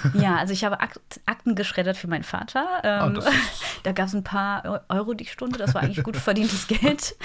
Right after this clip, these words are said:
Speaker 2: ähm, weil er einfach keine Zeit dafür hatte und
Speaker 1: Mhm.
Speaker 2: das war echt lustig. Ähm, dann habe ich auch gejobbt bei dem Bäcker, dem einzigen Bäcker bei uns
Speaker 1: Auf dem
Speaker 2: im
Speaker 1: Dorf.
Speaker 2: Genau.
Speaker 1: Ja.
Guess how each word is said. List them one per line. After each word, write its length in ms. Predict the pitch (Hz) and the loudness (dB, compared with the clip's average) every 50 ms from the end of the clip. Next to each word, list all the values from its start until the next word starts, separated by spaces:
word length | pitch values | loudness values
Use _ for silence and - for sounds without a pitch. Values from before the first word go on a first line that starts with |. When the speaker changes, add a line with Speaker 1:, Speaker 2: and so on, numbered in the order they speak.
| - - - - - - - - | -6 -4 -4 -6 -6 -8 -6 -2
Speaker 2:
ähm, 360 | - 226 220 214 220 214 - - | -2 0 2 2 0 0 -2 -2
weil 180 | 175 202 202 - | -2 -2 0 0
er 100 | - 202 | -2 -2
einfach 460 | - 196 208 196 - 202 190 190 190 | -4 -4 -4 -6 -4 -4 -4 -4 -2
keine 220 | - 190 190 190 185 | -2 0 0 0 0
Zeit 260 | - - 175 175 - | -2 -4 -4 -2 -2
dafür 260 | 190 185 - 151 143 | -2 -2 -2 -4 -4
hatte 240 | 156 143 - - 185 | -6 -6 -4 -4 -2
und 80 | 165 160 | -2 -2
Speaker 1:
Mhm. 40 | |
Speaker 2:
das 200 | 160 - - 117 | -2 -2 -4 -4
war 140 | - - - | -6 -6 -8
echt 160 | 175 - - | -10 -10 -8
lustig. 400 | 175 185 185 - - 196 190 - - - - - - - - | -8 -8 -8 -6 -8 -8 -8 -8 -12 -12 -12 -12 -12 -10 -2
Ähm, 240 | - 180 175 180 175 | 0 2 2 2 2
dann 160 | 180 185 185 | 2 0 0
habe 140 | 196 214 214 | 0 0 -2
ich 120 | 202 - | -4 -4
auch 200 | - 190 196 190 | -4 -4 -4 -4
gejobbt 400 | - 196 190 - 190 190 190 - | -6 -6 -4 -2 -4 -4 -4 -4
bei 320 | - 190 180 180 180 180 170 | -4 -2 -2 0 0 -2 -2
dem 320 | 170 185 185 175 175 170 | -2 -2 0 0 -2 -2
Bäcker, 500 | 165 175 185 190 - 214 220 226 226 233 - _ _ _ _ - - | -2 -4 -4 -4 -4 -4 -2 -2 -4 -6 -10 _ _ _ _ -8 -6
dem 140 | 190 - | -6 -4
einzigen 460 | - 190 208 220 - - 202 220 214 185 | -4 -6 -8 -8 -10 -8 -6 -6 -4 -2
Bäcker 340 | 190 190 190 - 214 202 | -4 -4 -4 -4 -6 -4
bei 200 | 190 185 175 175 | -2 -2 -4 -4
uns 280 | - - 180 185 190 190 | -2 0 0 0 0 0
Speaker 1:
Auf 140 | - - - | -2 -2 0
dem 80 | 120 | 0
Speaker 2:
im 20 | 113 | 2
Speaker 1:
Dorf. 360 | 196 180 185 101 104 - - - | 2 2 2 0 -4 -8 -6 -2
Speaker 2:
Genau. 340 | 202 190 185 180 185 208 233 127 | 0 2 2 2 2 0 0 0
Speaker 1:
Ja. 100 | 107 | -2